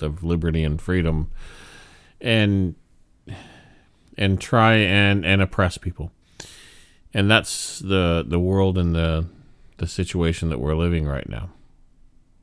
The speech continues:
So on the one hand, you have, um, the powers that be, extreme radical left and right, um, fighting against e-,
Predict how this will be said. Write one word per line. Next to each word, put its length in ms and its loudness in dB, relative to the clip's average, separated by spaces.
So 460 2
on 160 4
the 80 4
one 220 6
hand, 340 6
you 220 2
have, 560 2
um, 680 0
the 120 -6
powers 560 2
that 180 -4
be, 340 2
extreme 460 0
radical 460 2
left 260 0
and 180 0
right, 320 0
um, 240 2
fighting 360 4
against 360 -2
e-, 140 -4